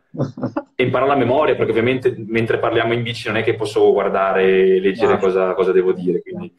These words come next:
Speaker 2: eh, fortunatamente era un argomento che, che a me è congeniale.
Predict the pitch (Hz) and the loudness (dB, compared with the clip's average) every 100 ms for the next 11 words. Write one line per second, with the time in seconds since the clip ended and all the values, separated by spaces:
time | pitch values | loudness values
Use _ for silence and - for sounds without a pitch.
0 | _ _ _ _ _ _ _ 104 101 98 | _ _ _ _ _ _ _ -2 0 0
1 | 95 113 131 123 131 131 117 110 101 98 | 0 0 0 -2 -2 0 0 0 0 0
2 | 95 101 95 95 98 90 92 90 87 85 | 0 0 -2 0 0 0 0 -2 -4 -6
3 | 85 85 90 92 90 101 101 98 92 104 | -12 -8 -8 -6 -2 0 0 0 2 2
4 | 131 | 0